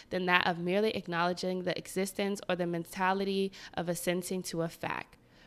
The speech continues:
Remaining true to the context of the verse above, we can say that the main element of believing is obedience. We could really read it this way. "Therefore, to you who obey, he is precious.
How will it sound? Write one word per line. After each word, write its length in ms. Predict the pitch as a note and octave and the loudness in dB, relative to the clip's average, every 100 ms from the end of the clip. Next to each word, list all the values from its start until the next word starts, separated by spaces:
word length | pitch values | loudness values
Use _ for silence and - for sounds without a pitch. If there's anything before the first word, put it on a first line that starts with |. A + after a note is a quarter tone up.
| - | 2
Remaining 440 | G3+ G#3+ C4 D4 | 6 6 6 4
true 220 | - A3+ A3+ | 2 2 2
to 120 | A3+ | 2
the 100 | G3 | 0
context 640 | G3 F3+ F#3 G3+ G3+ G3+ | 2 4 4 2 0 0
of 80 | F#3+ | -4
the 100 | F3 | -4
verse 320 | E3 E3+ F#3 | 0 -2 0
above, 480 | - E3+ D#3+ E3 G3 - - - | -4 0 0 2 0 -4 -12 -4
we 80 | |
can 180 | A3 A#3 | 2 2
say 220 | A3 G3+ | 4 2
that 160 | G3+ F#3+ | 2 0
the 100 | F3+ | -2
main 380 | F3+ F#3 B3+ B3+ | -2 0 0 2
element 460 | F#3+ F#3+ F#3+ F#3 - | 4 4 0 -2 -2
of 160 | F3 | -2
believing 540 | F3 E3+ F#3 G#3+ A#3 A#3+ | -2 -2 0 0 0 -2
is 200 | F#3 F3+ | -6 -4
obedience. 840 | F3 E3+ D#3+ - - - - - - - - - | -6 -4 -6 -6 -10 -14 -18 -20 -20 -20 -20 -6
We 80 | |
could 300 | G3+ B3 G3+ | 0 2 2
really 260 | G3 B3+ B3 | 2 2 0
read 220 | F3+ F3 | -2 -4
it 80 | E3 | -4
this 200 | - - | -6 -8
way. 320 | F#2 F2 - - - - - - | -8 -8 -10 -16 -20 -20 -20 -2
"Therefore, 580 | - A3 C#4 - F#3 - | 8 8 8 2 0 0
to 180 | F3+ - | 0 -4
you 340 | F3+ G#3 A#3+ | -4 0 0
who 200 | C#4+ C4 - | 0 -2 2
obey, 600 | A#3 G3 D#3 D#3 D#3+ - - | 2 4 2 2 0 -6 -16
he 180 | - A3 | -6 0
is 200 | F3+ E3+ | 0 -2
precious. 640 | - G3 F#3 - C#2+ F#3+ | -2 2 2 0 -4 -6